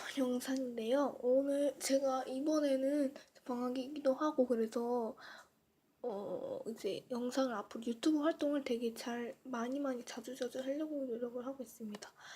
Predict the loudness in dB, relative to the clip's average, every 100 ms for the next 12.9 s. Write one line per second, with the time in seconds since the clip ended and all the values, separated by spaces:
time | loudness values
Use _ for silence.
0 | -18 -2 2 4 4 2 2 2 2 2
1 | -2 -4 -4 -4 -2 -2 -2 -2 -6 -4
2 | -6 -6 -14 -20 _ -10 -10 -10 _ _
3 | _ -20 -20 -20 _ _ _ _ _ _
4 | _ _ _ _ -4 2 4 2 -2 -4
5 | -4 -4 -4 -2 0 0 2 4 4 4
6 | -10 -8 -6 -6 -8 -4 -4 -4 -8 -8
7 | -6 -6 -10 -16 -14 -6 -4 -4 -8 -8
8 | -6 -4 -4 -6 -4 -2 0 -2 -2 -4
9 | -4 -6 -2 -2 -2 -8 -20 -20 _ -4
10 | -4 -4 -4 -2 -2 -4 -4 -2 2 6
11 | 6 4 -2 _ _ 2 4 2 -2 0
12 | 0 0 -4 -8 -6 -2 2 2